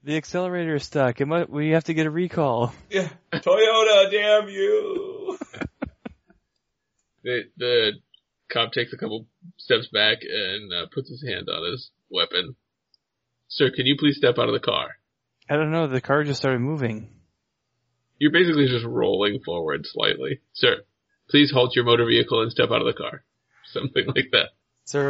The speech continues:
Speaker 4: what I need you to do right now here, sir, is please to get out of the car. Okay, real fast now."
Speaker 1: I'll, I'll hit the brake.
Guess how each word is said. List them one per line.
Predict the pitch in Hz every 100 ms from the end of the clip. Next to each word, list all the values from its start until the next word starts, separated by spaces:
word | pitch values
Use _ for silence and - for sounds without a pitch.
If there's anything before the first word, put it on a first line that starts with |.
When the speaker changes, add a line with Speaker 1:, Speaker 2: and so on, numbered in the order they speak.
| 143
Speaker 4:
what |
I | 151
need | 151
you | 127
to | 110 110
do | 107 104 101
right | 101 -
now | 98 101
here, | 98 101
sir, | 92 101 98
is | 95
please | - 98 90
to | 110
get | 95
out | 92
of |
the | 87
car. | 92 92 92 95 _ _ _ _ _ -
Okay, | 104
real | 101 101
fast | 92 101 95
now." | 104 101 101 - - _ _ _ - - - - - - _ _ _ _ _ _
Speaker 1:
I'll, | - 143 -
I'll | 127
hit | 123 127
the | 123
brake. | 113 113 110 -